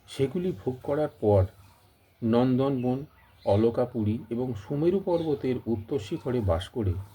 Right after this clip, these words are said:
সেখানকার ভোগ্য উপভোগ করেন।" ধর্মাত্মা যযাতি দেখলেন, হাজার বছর পূর্ণ হয়ে যাচ্ছে। তখন তিনি পুত্র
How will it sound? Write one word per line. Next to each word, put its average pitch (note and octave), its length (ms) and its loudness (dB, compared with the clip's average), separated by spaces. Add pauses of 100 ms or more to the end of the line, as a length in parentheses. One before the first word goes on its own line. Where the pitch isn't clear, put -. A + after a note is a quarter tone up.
(480)
সেখানকার E3+ 580 0
ভোগ্য B2 460 -2
উপভোগ G2 500 4
করেন।" D#2+ 300 -4 (800)
ধর্মাত্মা F3+ 600 4
যযাতি C#3 460 2
দেখলেন, A2+ 460 -2 (240)
হাজার D#3 320 0
বছর E3+ 320 -2 (100)
পূর্ণ D3+ 260 -2
হয়ে B2 260 0
যাচ্ছে। F#2+ 600 0 (680)
তখন G3+ 300 4
তিনি F#3 300 0
পুত্র B2+ 340 -4